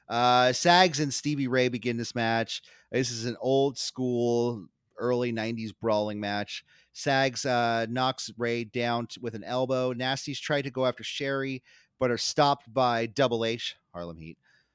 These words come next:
Uh, back and forth between the two teams. Uh, Booker, uh, beating down on Brian Knobbs. Sherry slaps Knobbs at one point. Sherry is in the ring being chased by Sags. Pile driver to Booker by Sags. Sags is tripped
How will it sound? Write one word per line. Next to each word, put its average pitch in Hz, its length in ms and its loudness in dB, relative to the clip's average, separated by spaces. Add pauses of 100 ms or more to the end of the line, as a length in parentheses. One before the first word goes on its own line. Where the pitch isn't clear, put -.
(240)
Uh, 143 260 4
back 185 280 4
and 160 100 -8
forth 151 180 2
between 139 240 -6
the 131 60 -8
two 131 180 -8
teams. 127 500 -8
Uh, 117 260 -2 (100)
Booker, 127 600 -4 (680)
uh, 110 360 -4 (100)
beating 170 320 -2
down 135 400 0
on 120 240 -2
Brian 117 480 -2
Knobbs. 113 460 -2
Sherry 208 480 -4
slaps 143 500 -2
Knobbs 117 320 -4
at 98 80 -8
one 113 220 -8
point. 117 260 -8
Sherry 127 420 -4 (260)
is 113 140 -8
in 120 60 -8
the 120 100 -2
ring 113 400 -2
being 123 240 -4
chased 110 360 -8
by 101 100 -4
Sags. 135 640 -2 (340)
Pile 151 300 2
driver 139 280 0
to 135 80 -4
Booker 127 440 -2
by 117 180 -2
Sags. 113 520 -4
Sags 117 480 -4
is 104 180 -12
tripped - 380 -6